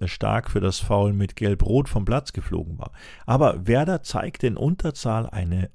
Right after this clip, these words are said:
unglaubliche Moral. Isaac Schmidt traf in der sechsundsiebzigsten Minute zum Anschluss und in der vierten Minute der Nachspielzeit versetzte Karim Koulibaly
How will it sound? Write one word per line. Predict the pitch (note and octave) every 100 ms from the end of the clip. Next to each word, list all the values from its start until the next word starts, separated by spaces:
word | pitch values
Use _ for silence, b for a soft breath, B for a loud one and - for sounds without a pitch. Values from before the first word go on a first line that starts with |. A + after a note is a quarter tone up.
| - -
unglaubliche | F3 F3+ E3 C#3+ B2 - - A#2 G#2+ A2 - - G2+ F#2 - F#2
Moral. | F2 F2+ F2+ E2+ E2+ B B B
Isaac | - C3 B2+ -
Schmidt | - C#3+ - - -
traf | - G2 A#2+ -
in | A#2+ G2+
der | F#2+
sechsundsiebzigsten | F#2 F#2+ - F2+ F2 - - F#2 - F2
Minute | F2+ A#2 A#2+ A2
zum | - F2 D2
Anschluss | - C3 - D3 C#3 B B B B
und | - F#2+
in | F#2
der | F#2
vierten | C#3 D3 A2+
Minute | G#2 G#2+ G#2 G2
der | F2+
Nachspielzeit | F2+ G#2+ - A#2 - G2+ G2 -
versetzte | G2+ F2 G2 - F#2+ F#2
Karim | - - F2 G2+ G2+ F#2+
Koulibaly | - A2+ G2 - F#2 - -